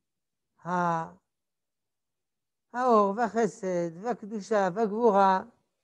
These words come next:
זה עולם הנקודים. הכל מרוכז בנקודה אחת. כמו אנרגיה גרעינית, גרם אחד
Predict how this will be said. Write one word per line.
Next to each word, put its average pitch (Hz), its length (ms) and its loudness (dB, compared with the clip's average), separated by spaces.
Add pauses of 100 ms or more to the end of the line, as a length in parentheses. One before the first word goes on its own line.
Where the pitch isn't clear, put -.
(760)
זה 185 80 -2
עולם 190 360 -2
הנקודים. 160 580 -16 (760)
הכל 285 480 6 (1200)
מרוכז 185 580 6
בנקודה 160 600 -2
אחת. - 260 -20 (2750)
כמו 220 600 6 (400)
אנרגיה 202 560 8
גרעינית, 175 600 4 (240)
גרם 220 540 4 (100)
אחד 196 340 2